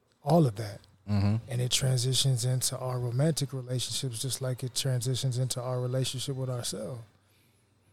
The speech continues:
Speaker 1: So we have a lot of Irv Gottis out here. You have a lot of guys out there that work, work their life to try to live a certain lifestyle to oppress women, only to maintain it in old age to still try and get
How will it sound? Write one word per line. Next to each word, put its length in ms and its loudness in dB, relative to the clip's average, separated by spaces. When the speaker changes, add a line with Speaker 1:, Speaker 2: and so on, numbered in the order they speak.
Speaker 1:
So 160 -2
we 180 4
have 240 4
a 80 2
lot 300 0
of 160 -6
Irv 280 -2
Gottis 400 0
out 140 -6
here. 140 -4
You 100 0
have 120 -2
a 60 0
lot 300 -2
of 160 0
guys 380 2
out 160 -4
there 120 -2
that 200 -6
work, 240 -2
work 300 -2
their 160 4
life 720 0
to 140 0
try 220 2
to 80 0
live 220 2
a 60 -4
certain 380 0
lifestyle 460 -2
to 180 -4
oppress 420 -4
women, 340 2
only 260 0
to 120 -4
maintain 640 0
it 40 0
in 120 -4
old 360 -2
age 420 -2
to 100 -4
still 300 0
try 260 -4
and 120 -6
get 220 -6